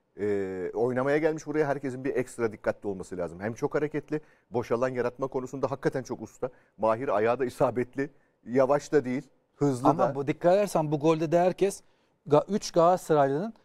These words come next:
Speaker 2: ham-, şurada durduralım, şurada durduralım.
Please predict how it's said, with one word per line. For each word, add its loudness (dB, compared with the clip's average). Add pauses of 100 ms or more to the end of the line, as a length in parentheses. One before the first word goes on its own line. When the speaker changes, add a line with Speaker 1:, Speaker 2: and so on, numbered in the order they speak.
(120)
Speaker 2:
ham-, 4
şurada 2
durduralım, 4 (300)
şurada 2
durduralım. 4